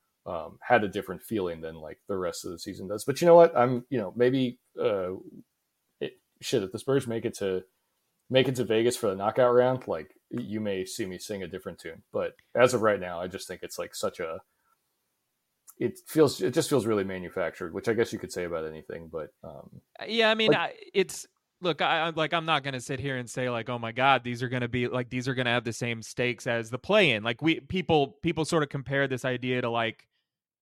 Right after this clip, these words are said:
Speaker 2: "Hey, a lot of people didn't think the play-in tournament was gonna be a good idea, but it's been a huge success."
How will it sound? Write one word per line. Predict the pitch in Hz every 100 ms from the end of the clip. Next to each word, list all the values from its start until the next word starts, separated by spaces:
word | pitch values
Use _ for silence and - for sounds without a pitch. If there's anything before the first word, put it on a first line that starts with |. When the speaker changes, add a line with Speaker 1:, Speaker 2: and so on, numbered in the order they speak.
| _ -
Speaker 2:
"Hey, | 143 165 147 151 147 - 139
a |
lot | 139 143
of | 165
people | 170 160 156
didn't | 160 151
think | 160 156
the | 135
play-in | - 165 160 139
tournament | 147 135 135
was | 123
gonna | 143 135
be | 131
a | 127
good | 131
idea, | 131 123 127 131
but | 131 120
it's | -
been | 151 139
a |
huge | 110 127 143 139 - - _
success." | - 131 - 175 147 -